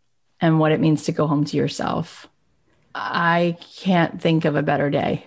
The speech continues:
for you to just decide to show up and be fully visible as yourself. I mean, I'm thinking about what we're in right now, and we are going into the greatest season of depression, anxiety, suicide, sadness.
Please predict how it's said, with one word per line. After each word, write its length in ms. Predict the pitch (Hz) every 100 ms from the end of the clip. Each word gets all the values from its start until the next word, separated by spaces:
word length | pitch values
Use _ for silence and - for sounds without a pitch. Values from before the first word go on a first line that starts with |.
| -
for 220 | - 160
you 380 | 147 147 143 143
to 180 | -
just 540 | 147 139 135 - - - _ _ _ _
decide 380 | 165 - - 135
to 60 |
show 280 | - - 123
up 140 | - -
and 120 | -
be 380 | - 151 165 -
fully 540 | _ - 160 147 147 143
visible 520 | - 156 143 - -
as 140 | -
yourself. 500 | - - - - - _ _ -
I 100 | 180
mean, 140 | 175
I'm 160 | 175 185
thinking 340 | 196 190 175
about 480 | 160 151 143 135 -
what 340 | 165 185 -
we're 180 | 175 160
in 220 | - 170
right 220 | 175 180
now, 280 | 180 185 190
and 120 | 175
we 140 | 160 165
are 120 | 160
going 380 | 160 160 156 156
into 1120 | 156 156 - 160 151 151 147 - - 123 104 _ _ _ -
the 320 | 180 160 165
greatest 460 | 160 165 156 165 -
season 340 | 170 170 170
of 80 | 165
depression, 640 | 165 - 156 156 156 151 147
anxiety, 800 | 143 156 127 135 143 147 147
suicide, 840 | 143 - 143 131 147 143 139 143 -
sadness. 760 | - 139 143 170 240 285 -